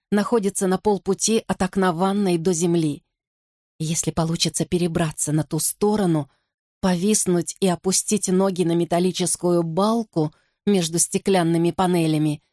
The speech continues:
тогда останется только сохранить равновесие и по паучьи спуститься на землю. Оглядываюсь через плечо на дверь ванной.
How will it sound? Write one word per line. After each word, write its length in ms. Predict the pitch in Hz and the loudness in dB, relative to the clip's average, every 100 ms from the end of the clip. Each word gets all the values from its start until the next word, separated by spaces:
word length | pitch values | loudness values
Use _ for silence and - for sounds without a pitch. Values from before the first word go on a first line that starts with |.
| _ _ _ _ _ | _ _ _ _ _
тогда 380 | 196 185 202 202 | -4 0 0 0
останется 640 | - - 202 180 - 180 | 0 0 0 -2 -2 -4
только 320 | - 185 190 | -2 -2 0
сохранить 600 | - 180 190 190 190 190 | 0 0 0 0 0 0
равновесие 880 | 180 180 185 180 214 233 - 170 156 _ _ _ _ 196 | 0 0 0 0 0 0 0 0 -2 _ _ _ _ -8
и 80 | |
по 160 | - 196 | -2 -2
паучьи 720 | - 196 190 240 - 226 233 - _ - | 0 0 2 2 2 0 -2 -4 _ -4
спуститься 720 | - - 208 - 220 - 214 | -2 0 0 0 0 2 2
на 140 | 208 | 2
землю. 500 | 185 190 156 151 151 _ _ _ _ _ _ _ _ | 2 2 2 0 -4 _ _ _ _ _ _ _ _
Оглядываюсь 800 | - 160 170 170 165 170 165 160 | -4 0 2 2 2 2 2 0
через 320 | - 170 165 | 0 0 0
плечо 400 | - 170 165 226 | 0 -2 0 0
на 140 | 214 156 | 0 0
дверь 280 | 143 170 151 | 0 0 0
ванной. 560 | 160 151 143 143 135 | 0 0 0 -2 -4